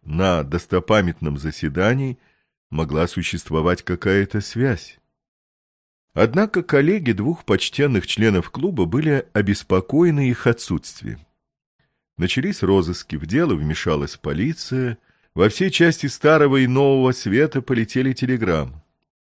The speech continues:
Это не дало никаких результатов,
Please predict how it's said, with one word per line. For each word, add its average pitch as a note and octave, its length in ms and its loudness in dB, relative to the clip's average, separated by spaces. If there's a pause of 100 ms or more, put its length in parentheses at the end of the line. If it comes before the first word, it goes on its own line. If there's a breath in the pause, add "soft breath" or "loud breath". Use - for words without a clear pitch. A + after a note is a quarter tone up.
(180)
Это - 260 -2
не B2 140 -2
дало F#2 280 2
никаких F#2+ 600 -4
результатов, C2+ 760 -8